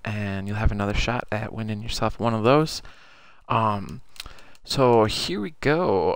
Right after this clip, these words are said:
All right, if you guys were with me last year, you remember I talked a lot about flipping the uniforms. Um, and not quite so easy to do this year. A lot of these are really cheap. Uh,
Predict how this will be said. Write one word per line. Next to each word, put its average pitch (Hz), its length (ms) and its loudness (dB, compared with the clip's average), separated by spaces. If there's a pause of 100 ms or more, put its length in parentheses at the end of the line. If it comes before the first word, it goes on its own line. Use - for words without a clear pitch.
All 131 100 6
right, 143 140 4
if 131 120 -4
you 139 80 0
guys 175 280 4 (120)
were 143 180 0
with 143 240 2
me 135 140 -4
last 110 480 2
year, 98 200 2
you 98 160 -2
remember 117 320 0
I 120 120 2
talked - 360 0
a 95 120 -4
lot 92 480 0
about 85 600 -2
flipping 101 380 -4
the 90 80 -4
uniforms. 85 720 -6 (520)
Um, 87 500 -4 (160)
and 90 760 0 (400)
not 135 680 2
quite 120 540 6
so 98 720 4
easy 98 220 -2
to 90 100 -2
do 90 160 -2
this 65 240 -2
year. - 180 -4 (300)
A 98 60 4
lot 101 160 6
of 101 40 2
these 104 200 4
are 95 160 2
really 92 340 0
cheap. - 300 -4 (680)
Uh, - 220 -10